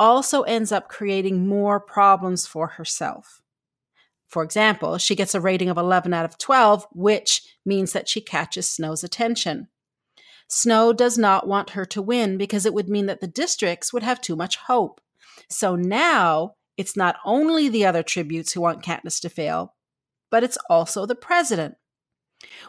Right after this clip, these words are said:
We're still asking ourselves the same question, how will Katniss survive the games? But now her chances of surviving,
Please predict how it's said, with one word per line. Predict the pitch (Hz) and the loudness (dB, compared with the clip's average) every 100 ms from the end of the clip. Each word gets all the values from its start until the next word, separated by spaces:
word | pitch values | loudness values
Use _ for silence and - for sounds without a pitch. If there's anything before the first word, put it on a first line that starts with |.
| - | -2
We're | 269 | 0
still | - 427 | 2 4
asking | 349 311 - 294 | 4 2 0 0
ourselves | 233 - 208 202 | 0 2 2 0
the | - | -2
same | 214 180 | -2 -2
question, | 180 277 269 151 156 - | 0 0 0 -4 -6 -10
how | - 233 208 | -2 4 4
will | 190 | 4
Katniss | 180 196 170 170 | -2 -2 -2 -4
survive | 190 170 156 156 | -2 -2 -2 -2
the | 160 | 2
games? | 254 220 190 185 - - - _ _ | 4 4 0 -6 -10 -18 -20 _ _
But | 214 - | 0 0
now | 240 302 | 0 0
her | 339 339 | 0 -2
chances | - 233 226 208 | -2 -2 -2 -2
of | 208 | -2
surviving, | - 214 226 226 220 208 202 | 0 0 4 4 4 0 -2